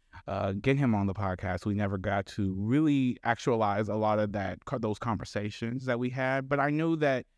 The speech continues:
he would be so proud of, he is so proud of me. He is so proud that I'm doing this. And I just wanted to really use this episode to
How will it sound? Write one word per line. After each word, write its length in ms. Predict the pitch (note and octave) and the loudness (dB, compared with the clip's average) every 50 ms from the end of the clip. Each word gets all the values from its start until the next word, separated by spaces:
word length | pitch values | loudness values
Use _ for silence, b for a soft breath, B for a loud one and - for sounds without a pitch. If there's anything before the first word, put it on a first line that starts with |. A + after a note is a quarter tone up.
| _ _ _ _ | _ _ _ _
he 160 | - - F#3 | -2 0 2
would 200 | F3 E3 D3+ C3+ | 4 2 2 2
be 120 | C#3 C#3+ C#3+ | 0 0 0
so 180 | - - C3+ | 2 0 0
proud 320 | A2+ - B2+ A2+ G2+ G#2 G#2 | 0 0 0 0 2 0 0
of, 100 | G2 - | -2 -4
he 300 | A#2+ C3+ D#3 D#3+ F3+ A3 | -4 -4 0 4 4 4
is 120 | D4+ C#4+ | 4 4
so 120 | - - | 4 2
proud 260 | A2 - A#2 F#2+ F#2 F#2 | 2 0 -2 -2 -2 -2
of 80 | F2 - - | -6 -8 -8
me. 240 | - E2 E2 - - _ _ B B B | -8 -8 -8 -10 -12 _ _ B B B
He 180 | - D3 C#3 | -2 -2 -2
is 140 | C#3 D3+ D#3 | -2 -2 -2
so 140 | - F3 D#3 | -2 -2 -4
proud 320 | - - D#3 D#3 F3 F3+ | -2 0 2 2 2 2
that 100 | C#3+ A#2+ | 2 0
I'm 140 | A2+ G#2+ G#2 | 0 2 2
doing 300 | G#2 G#2+ G#2+ G#2 G#2 G#2 | 2 0 0 0 0 0
this. 280 | G#2 G#2 G2+ G2+ - - - | 0 -2 -2 -6 -8 -8 -6
And 320 | G#2+ A2 G#2+ G#2+ G#2 G2+ - | -4 -4 -2 -2 -2 -2 0
I 120 | G#2+ A#2 | 0 0
just 180 | B2 B2 A#2 B2+ | 0 0 0 0
wanted 280 | B2+ A#2+ A#2+ A#2 A2 - | 0 2 2 0 -2 -4
to 240 | - - A#2 A2 G#2 | -4 -2 -2 0 2
really 240 | - A#3+ D4 D#4 A#3+ | 2 2 2 4 2
use 280 | F3+ F#3+ G#3 F#3+ E3 D3+ | 2 2 2 0 0 0
this 220 | D3+ E3+ G3 - | 2 0 0 0
episode 440 | - C3 A2 - B2 - B2 A2 G#2+ | -2 -4 -4 -4 -4 -2 -2 -2 0
to 120 | - A#2+ | -2 -4